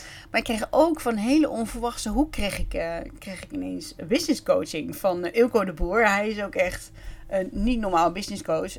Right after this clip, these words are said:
En hij, ehm, hij had me...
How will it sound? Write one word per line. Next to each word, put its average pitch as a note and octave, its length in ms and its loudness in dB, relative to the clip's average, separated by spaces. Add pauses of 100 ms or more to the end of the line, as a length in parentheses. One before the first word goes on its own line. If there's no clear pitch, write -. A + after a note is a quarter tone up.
En F#3+ 140 -4
hij, A3 400 0
ehm, F#3 440 0 (480)
hij A#3 260 4
had B3 180 4
me... G#3+ 220 2